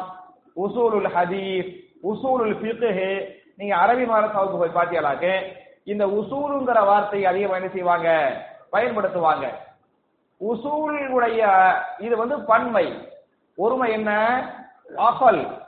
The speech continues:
அலிஃபு, சாது, லாம், அசலுன்.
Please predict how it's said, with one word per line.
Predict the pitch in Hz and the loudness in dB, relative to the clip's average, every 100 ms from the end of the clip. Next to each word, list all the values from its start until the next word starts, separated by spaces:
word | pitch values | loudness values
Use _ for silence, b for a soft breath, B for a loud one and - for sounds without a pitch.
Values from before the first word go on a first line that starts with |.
| - | 0
அலிஃபு, | 190 226 226 269 320 - - - _ _ _ - | 0 0 -2 -2 -2 -4 -14 -20 _ _ _ 0
சாது, | 202 233 226 254 320 285 - - - 156 | 4 6 4 0 -2 -6 -10 -20 -18 0
லாம், | 175 208 175 - - - 156 | 4 6 4 0 -10 -10 -2
அசலுன். | 196 226 262 247 226 214 160 | -2 2 2 2 0 -2 -8